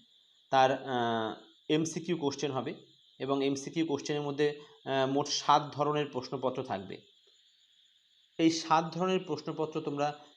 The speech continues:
চল্লিশটা প্রশ্নের মধ্যেই থাকবে এবং, আহ, যেহেতু ওএমআর শিট হবে, ওএমআর শিটের মধ্যে সেটাকে বোল্ড করে দেখতে হবে, দিতে হবে অপশন অনুযায়ী। এবং অবশ্যই মনে রাখবে,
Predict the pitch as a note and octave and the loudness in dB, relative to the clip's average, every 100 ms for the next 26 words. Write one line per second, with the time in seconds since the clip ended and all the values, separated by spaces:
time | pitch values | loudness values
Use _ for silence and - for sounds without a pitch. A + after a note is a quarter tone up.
0 | _ D#3 D3+ D#3 F3 D#3+ C#3+ - C#3+ C3+ | _ -2 0 0 -2 -2 -2 -4 -2 -2
1 | B2+ D3+ C3+ A2 G2+ - - _ _ _ | -4 -6 -6 -8 -10 -14 -20 _ _ _
2 | C3+ C#3 C#3 C3+ C3 A#2 A2+ A2 A2 C3+ | -4 -2 -2 -4 -2 0 0 -2 -2 -2
3 | D3 C#3+ C#3+ C#3+ D3+ - D#3 C#3 C#3+ C3 | 0 2 2 2 0 -2 -2 -2 2 2
4 | C3 C3 C3+ C3+ C3+ C3 B2+ B2+ B2 B2+ | 0 -2 -4 -4 -4 -4 -4 -4 -4 -2
5 | A#2+ A#2+ - A#2+ A2 G#2+ - B2 D3 C3+ | -4 -4 -2 -2 -2 -4 -6 -6 -4 -6
6 | A#2 A#2 A#2+ G3+ - _ - A#2 - A#2 | -6 -6 -8 -10 -14 _ -6 -6 -6 -8
7 | A2 A2 D3 A#3 - - _ - C#3 C3+ | -6 -4 -4 -6 -14 -20 _ -4 2 2
8 | E3+ F3 G3+ F3+ E3 D3+ C3+ | 2 2 2 2 2 4 0